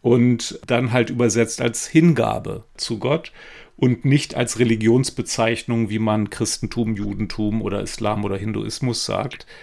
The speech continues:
ähm, sondern als, äh, Haltung, äh, letztendlich. Und das greift Goethe hier tatsächlich auf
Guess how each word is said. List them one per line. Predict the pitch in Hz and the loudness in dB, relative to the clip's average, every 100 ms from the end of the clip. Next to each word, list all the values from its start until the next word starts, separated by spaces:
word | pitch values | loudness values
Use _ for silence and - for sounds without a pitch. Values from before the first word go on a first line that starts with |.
| - - - _ - | -20 -20 -20 _ 0
ähm, | 117 113 110 110 | 2 2 2 0
sondern | 101 113 110 113 110 | 2 2 2 2 0
als, | - 107 104 107 - - - - | -2 -2 -2 -4 -6 -6 -6 -6
äh, | 110 101 | -4 -2
Haltung, | 107 123 127 - 117 98 87 _ | 0 2 2 2 0 0 -8 _
äh, | - 113 | -4 -2
letztendlich. | 110 - 120 - 143 | -2 -2 -2 -2 -2
Und | 123 | 0
das | 123 - | 0 0
greift | 117 131 - - | 2 2 2 4
Goethe | 143 147 | 4 4
hier | 135 139 | 2 2
tatsächlich | - 123 - 113 - 107 - | 2 0 0 0 -2 -6 -2
auf | 120 147 226 - | 2 4 2 -2